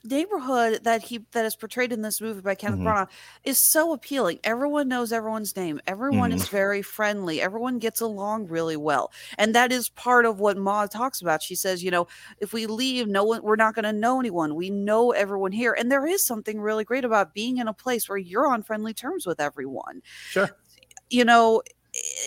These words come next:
Speaker 1: i-, Belfast is going through hell, but there is such a beautiful light
Speaker 2: Mm-hmm.
Speaker 1: on this neighborhood and this family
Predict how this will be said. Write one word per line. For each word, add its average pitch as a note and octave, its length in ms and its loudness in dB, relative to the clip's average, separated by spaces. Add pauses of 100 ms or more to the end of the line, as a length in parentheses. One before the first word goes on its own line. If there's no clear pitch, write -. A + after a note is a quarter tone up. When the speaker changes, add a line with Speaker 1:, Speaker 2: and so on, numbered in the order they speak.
(120)
Speaker 1:
i-, B3+ 60 0
Belfast D#4 640 2
is A3 100 -4
going C4+ 320 0
through B3 300 -2
hell, G#3 680 0 (420)
but A3+ 160 -2 (600)
there C4+ 180 4
is D#4 100 0
such - 300 0
a B3 60 -2
beautiful A#3+ 800 -4
light - 560 -4 (240)
Speaker 2:
Mm-hmm. A2 220 2
Speaker 1:
on G#3+ 160 2
this A3+ 240 0
neighborhood A3+ 520 0
and F#3+ 140 -6
this A#3 260 0
family G#3+ 720 -2